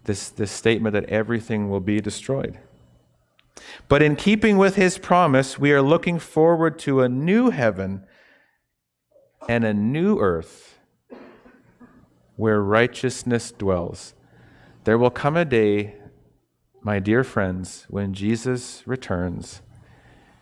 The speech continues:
and he sets everything right. Every tear wiped away, every sickness gone, everything that was broken will be fixed. Every hurt,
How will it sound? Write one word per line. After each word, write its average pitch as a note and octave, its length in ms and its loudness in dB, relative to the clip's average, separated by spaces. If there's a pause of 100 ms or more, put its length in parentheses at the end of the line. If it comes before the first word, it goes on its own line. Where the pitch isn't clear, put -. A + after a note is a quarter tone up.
(140)
and G#2 140 0
he G2+ 80 2
sets - 580 -2
everything G#2+ 540 -2
right. F2 420 -6 (1300)
Every A2 300 0
tear A#2+ 580 0
wiped G#2 340 -4
away, G#2 460 -2 (800)
every A2 240 2
sickness A#2+ 640 -4
gone, G#2+ 460 -2
everything A2+ 500 -2
that A2 140 0
was G#2 180 -2
broken A2 520 -2
will G#2 120 -8
be G2+ 140 -8
fixed. - 640 -10 (1500)
Every G#2+ 280 -2
hurt, A2+ 400 -4